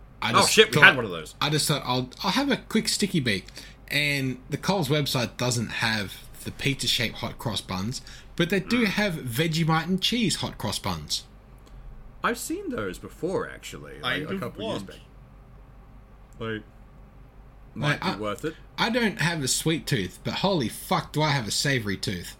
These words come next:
Speaker 3: Oh, same here, man. Same
Speaker 2: Are
Speaker 3: here.
Speaker 2: they on
Speaker 1: And
Speaker 2: special, like, everything at Coles and Woolies at the moment?
Speaker 1: Oh,
Speaker 2: 'Cause
Speaker 1: they
Speaker 2: they're
Speaker 1: are. You
Speaker 2: panicking?
Speaker 1: save fifty cents. <laughs>
Speaker 2: Ooh. Fuck.
Speaker 1: They're now four dollars fifty, still fifty cents more expensive than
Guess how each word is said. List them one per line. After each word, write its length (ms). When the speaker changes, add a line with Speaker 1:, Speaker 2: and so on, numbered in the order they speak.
Speaker 3:
Oh, 140
same 260
here, 240
man. 280
Same 140
Speaker 2:
Are 80
Speaker 3:
here. 40
Speaker 2:
they 120
on 140
Speaker 1:
And 100
Speaker 2:
special, 420
like, 280
everything 360
at 100
Coles 260
and 80
Woolies 220
at 40
the 80
moment? 240
Speaker 1:
Oh, 40
Speaker 2:
'Cause 80
Speaker 1:
they 80
Speaker 2:
they're 80
Speaker 1:
are. 180
You 80
Speaker 2:
panicking? 40
Speaker 1:
save 420
fifty 600
cents. 640
<laughs> 80
Speaker 2:
Ooh. 960
Fuck. 180
Speaker 1:
They're 140
now 360
four 320
dollars 320
fifty, 380
still 380
fifty 280
cents 320
more 140
expensive 480
than 160